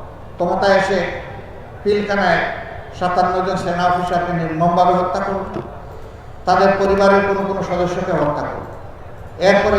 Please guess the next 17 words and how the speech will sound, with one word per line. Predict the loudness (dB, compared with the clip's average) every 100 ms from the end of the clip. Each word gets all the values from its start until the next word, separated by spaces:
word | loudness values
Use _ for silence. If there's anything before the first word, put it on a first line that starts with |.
| 2
জামাতে | 2 2 2
ইসলামীকে | 2 2 2 2 2
তারা | 4 4 4
ধ্বংস | 4 2 2
করার | 4 4 2
জন্য | 0 -2 -2
নেতৃবৃন্দের | -2 -2 -4 -2 2 2 4
মাথার | 4 4 2
উপরে | 2 0 0
তলোয়ার | 2 2 2
চালাল, | 0 -2 -4 -6 -8 -12 -14 -14 -14 -16 -16 -16 -16 -14 -14 -14 -16 -16 -16 -16 -16 -16 -14 -14 -12 -2
শত | 2 4 6
শত | 6 4 4
নেতাকর্মীকে | 2 2 0 0 0 -2 0
খুন | -2 -2
করল। | -2 -2 -4 -8 -12 -14 -16 -16 -2
তখন | 2 4